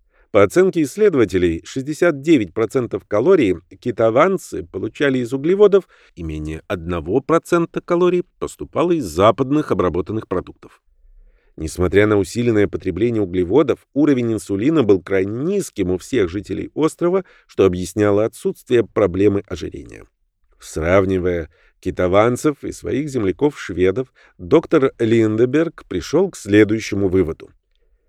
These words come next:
Невзирая на диету на семьдесят процентов, состоящую из углеводов,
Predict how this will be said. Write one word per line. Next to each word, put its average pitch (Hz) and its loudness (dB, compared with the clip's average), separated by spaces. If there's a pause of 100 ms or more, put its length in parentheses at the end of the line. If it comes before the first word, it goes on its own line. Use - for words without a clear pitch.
(180)
Невзирая 85 2
на 135 4
диету 104 0
на 110 -4
семьдесят 160 -2
процентов, 120 -2
состоящую 95 0
из 87 -10
углеводов, 92 2